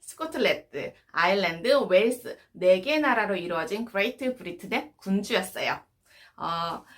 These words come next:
일 년 안에 전 세계를 이 런던에 초대를 해서 만국 산업 박람회를 개최할 예정이었죠. 지구상의 모든 나라들이 그들의 발명품과 기계와 상품을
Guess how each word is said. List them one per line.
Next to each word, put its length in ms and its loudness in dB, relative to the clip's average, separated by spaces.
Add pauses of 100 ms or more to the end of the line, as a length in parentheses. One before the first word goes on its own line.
(140)
일 200 -2
년 180 4
안에 480 0
전 300 -6
세계를 760 0 (140)
이 400 -6
런던에 760 2
초대를 360 -4
해서 440 0 (180)
만국 640 -2
산업 460 0
박람회를 840 -2 (100)
개최할 580 -2
예정이었죠. 760 -2 (560)
지구상의 560 2
모든 340 2
나라들이 720 2
그들의 320 0
발명품과 920 0
기계와 480 0
상품을 560 -4